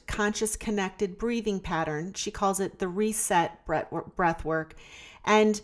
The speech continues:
it is unlike anything I've ever experienced. It, it takes you to an altered state of consciousness. In fact, I think it does actually release D M T in the brain. Um, it is a-, as or more intense than any drug experience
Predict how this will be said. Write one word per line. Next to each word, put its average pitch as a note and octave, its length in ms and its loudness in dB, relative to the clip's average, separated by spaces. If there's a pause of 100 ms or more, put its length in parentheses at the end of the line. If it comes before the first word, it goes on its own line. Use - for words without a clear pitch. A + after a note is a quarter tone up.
(360)
it C4+ 140 4
is D#4+ 260 8
unlike A3 580 4
anything F#3+ 720 -2
I've F3+ 180 -2
ever E3 200 0
experienced. D4 760 -2 (400)
It, - 140 -2 (200)
it - 540 0
takes - 480 0
you A#3 240 2
to A3+ 300 0
an G#3 80 4
altered G3 520 0
state F#3+ 400 2
of - 160 -4
consciousness. E3 840 -4
In F#3+ 160 -2
fact, G3 360 2
I F3+ 120 -2
think F#3+ 260 -2
it E3 100 -4
does G3+ 240 4
actually F3 400 0
release E3+ 380 0
D F3 160 -2
M E3 120 -2
T E3+ 200 -4
in D#3 80 -2
the D3 60 -4
brain. G3 480 -2 (480)
Um, F3+ 420 2 (160)
it A#3+ 140 12
is B3+ 260 4 (100)
a-, G#3 220 10 (160)
as A3+ 380 6
or G#3+ 180 6
more G3+ 260 6
intense F#3+ 500 -2
than F#3 140 -2
any G#3+ 200 4
drug G#3 400 0
experience F3 640 -4